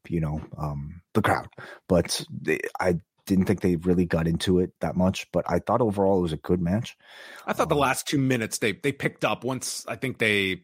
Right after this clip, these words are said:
Speaker 2: the, the, the one count worked for the crowd. I think that's kind of like an overdone spot, but it did work here, I felt, for that. Um, yeah,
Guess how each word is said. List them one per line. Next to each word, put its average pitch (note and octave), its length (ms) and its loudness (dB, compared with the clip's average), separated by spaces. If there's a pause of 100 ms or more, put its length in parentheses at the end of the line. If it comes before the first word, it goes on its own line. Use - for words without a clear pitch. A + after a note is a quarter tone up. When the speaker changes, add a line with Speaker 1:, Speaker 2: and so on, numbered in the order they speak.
(300)
Speaker 2:
the, - 160 -10
the, A3 200 0
the G#3 80 2
one A3 240 0
count D#3 240 -2
worked B2 280 -2
for A2+ 360 0
the G2+ 100 -8
crowd. G2 320 0
I G#2+ 60 -4
think C#3+ 120 -4
that's C3 200 0
kind C#3 200 0
of G#2+ 60 -4
like A2+ 160 0
an A2+ 80 -2
overdone A2+ 420 0
spot, A#2+ 360 0
but - 240 0
it F#3+ 120 -6
did G#3+ 140 4
work A#2 320 -2
here, D#3+ 320 2
I D3 120 2
felt, D3+ 260 0
for C#3+ 80 0
that. C#3 320 0 (320)
Um, A2+ 400 -2 (800)
yeah, B2+ 160 0